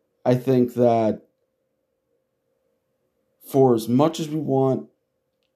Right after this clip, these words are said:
great, consistent, new pinless figures, we just gotta take L's in some areas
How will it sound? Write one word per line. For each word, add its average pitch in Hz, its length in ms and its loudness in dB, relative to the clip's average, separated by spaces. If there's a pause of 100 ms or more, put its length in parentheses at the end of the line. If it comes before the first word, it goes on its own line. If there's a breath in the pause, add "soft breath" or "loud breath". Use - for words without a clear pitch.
(180)
great, 135 420 0
consistent, 123 600 -4
new 127 340 0
pinless 131 420 -2
figures, 139 680 -6 (720)
we 151 180 2
just 156 200 -2
gotta 131 180 4
take 123 260 0
L's 117 360 2
in 107 100 -2
some 101 220 -6
areas - 600 -8